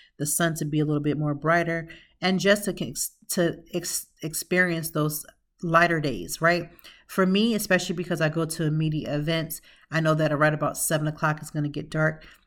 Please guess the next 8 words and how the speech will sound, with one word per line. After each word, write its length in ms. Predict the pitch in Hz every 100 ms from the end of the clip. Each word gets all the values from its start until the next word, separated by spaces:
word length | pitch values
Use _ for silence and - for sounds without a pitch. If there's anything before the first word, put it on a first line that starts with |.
| _
A 60 | 170
lot 200 | 170 180
of 80 | 170
the 120 | 165
events 360 | 156 160 151
start 360 | - 156 147 -
before 320 | 151 - 147
seven. 540 | 147 - 143 147 160